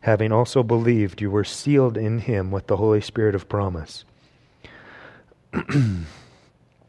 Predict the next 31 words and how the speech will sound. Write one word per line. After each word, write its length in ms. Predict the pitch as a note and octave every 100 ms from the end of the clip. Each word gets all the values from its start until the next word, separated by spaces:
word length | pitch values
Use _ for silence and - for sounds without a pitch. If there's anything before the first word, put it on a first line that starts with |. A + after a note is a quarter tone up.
| - - - - - _
Thank 400 | - B2 B2+ -
you, 220 | A2+ A2
Lord, 520 | G2 F#2+ F2 D#2 D2 - - _ _ _ _ _ - _ _ _ _ _ - _
that 140 | A2 F2+
he 100 | G#2
gave 220 | A2+ G#2
us 160 | G2
the 60 | G#2+
Spirit 480 | - - F#2+ F#2 - -
as 160 | G#2 F#2
a 60 |
seal 500 | - - G2 F#2 E2+
and 80 | E2
a 40 |
promise. 680 | D#2+ F2+ E2+ D#2+ D2 - - _ _ _ _ _ _ -
Okay, 120 | E2+
remember 280 | F2 G2+ A2+
what 160 | A#2+
we 60 | A#2+
talked 300 | - A#2 -
about 200 | A2 G#2+
last 320 | A2 G#2+ -
week? 340 | G#2+ A2+ - - _ _ _ _ _ _ _ _ _ _ _ - -
How 180 | - D3+
many 240 | C3+ B2
of 120 | F#2+
you 100 | F#2+
raised 420 | F2 G2+ A#2+ G#2+
your 120 | G#2+ F#2
hands 400 | G2 F#2+ F2+ F2
when, 240 | F2+